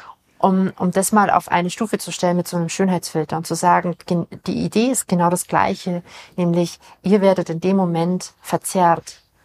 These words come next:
Ihr werdet ver-, ihr seht nicht mehr so aus, wie ihr wirklich aussieht. Und, ähm,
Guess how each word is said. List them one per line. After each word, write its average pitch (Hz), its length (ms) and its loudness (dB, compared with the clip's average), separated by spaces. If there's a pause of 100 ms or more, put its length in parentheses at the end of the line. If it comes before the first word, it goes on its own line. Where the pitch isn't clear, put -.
(160)
Ihr 175 120 2
werdet 180 400 0
ver-, - 400 -2
ihr 180 140 0
seht 214 260 -2
nicht 196 240 -2
mehr 185 80 0
so 180 220 2
aus, 185 300 0
wie 180 80 -6
ihr 170 200 0
wirklich - 380 -2
aussieht. 165 420 -2 (460)
Und, 170 560 -2
ähm, 165 480 -6